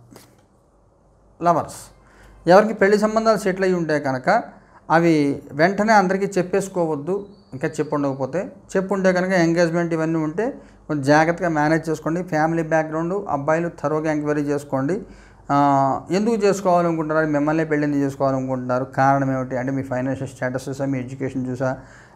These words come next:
లేకపోతే ఇంకే రకంగా అనుకుంటున్నారు, మీరే బెస్ట్ ఆప్షన్ అనుకున్నారా, మీరు ఒక ఆప్షన్ అయ్యారా వాళ్ళకి? ఇలాంటివి చెక్ చేసుకోండి. గొడవలు పడకండి.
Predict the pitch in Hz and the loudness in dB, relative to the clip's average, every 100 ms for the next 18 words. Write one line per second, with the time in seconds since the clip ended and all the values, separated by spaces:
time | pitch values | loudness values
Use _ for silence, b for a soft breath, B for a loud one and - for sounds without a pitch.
0 | - 131 127 127 131 127 127 165 180 175 | 0 0 2 0 0 0 -2 -4 0 4
1 | 175 170 170 165 165 170 156 139 139 127 | 4 4 2 0 0 0 0 -2 -4 -6
2 | 123 120 120 - b b b 143 180 185 | -4 -4 -4 -8 b b b 2 4 6
3 | 160 - 175 175 170 165 156 151 151 214 | 4 4 2 2 -2 -2 -2 0 0 -2
4 | - 185 202 165 151 - 160 147 135 131 | -4 -4 2 4 2 2 0 2 2 2
5 | 127 120 127 - 156 180 196 196 170 - | 0 -2 -8 -8 -2 -2 -2 -2 -4 0
6 | 180 180 165 175 156 139 143 180 180 165 | -2 -2 -4 -4 -2 0 2 2 2 -2
7 | 156 160 156 | -2 -4 -4